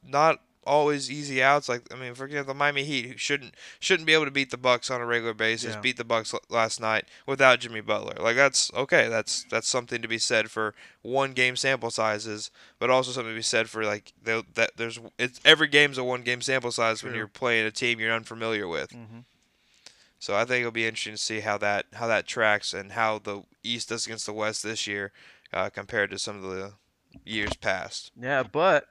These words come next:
Speaker 2: we can't say, though, even though it could have been just one game,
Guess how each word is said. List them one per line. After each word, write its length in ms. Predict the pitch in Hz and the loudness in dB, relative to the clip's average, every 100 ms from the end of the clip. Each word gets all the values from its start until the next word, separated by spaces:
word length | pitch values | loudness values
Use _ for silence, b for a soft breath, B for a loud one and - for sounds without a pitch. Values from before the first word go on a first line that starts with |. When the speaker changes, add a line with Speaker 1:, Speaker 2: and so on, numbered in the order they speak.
| - | -10
Speaker 2:
we 120 | 131 | -8
can't 320 | - 180 180 | -2 0 0
say, 220 | 226 226 | 0 0
though, 360 | 175 123 113 165 _ b b b _ | 2 2 0 -4 _ b b b _
even 240 | 127 127 139 | -12 -10 -4
though 180 | 151 | -2
it 80 | 151 | -2
could 80 | 147 | -4
have 80 | 123 | -8
been 140 | 131 | -8
just 160 | 127 - | -8 -10
one 160 | 131 | -10
game, 440 | 131 139 175 104 | -4 -4 -4 -8